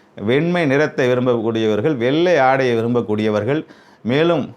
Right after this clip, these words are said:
உடுக்குற உடை, உடுக்குற உண-, உணவு, உறக்கம், இது மூன்றுக்கும் குறையில்லாத ஒரு அம்சத்தில் பிறந்த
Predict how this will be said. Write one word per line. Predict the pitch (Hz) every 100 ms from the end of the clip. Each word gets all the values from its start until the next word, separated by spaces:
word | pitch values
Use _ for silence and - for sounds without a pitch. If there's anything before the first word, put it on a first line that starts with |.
| -
உடுக்குற | 110 147 165 151
உடை, | 131 120 135 175 170 - - 110
உடுக்குற | 131 135 127
உண-, | 113 131 156
உணவு, | 131 143 156 180 190 - _
உறக்கம், | 107 139 175 - 170 139
இது | 139
மூன்றுக்கும் | 143 196 196 190 180
குறையில்லாத | 143 160 190 190 202 233 254
ஒரு | 220
அம்சத்தில் | 156 160 190 - 160
பிறந்த | 131 139 165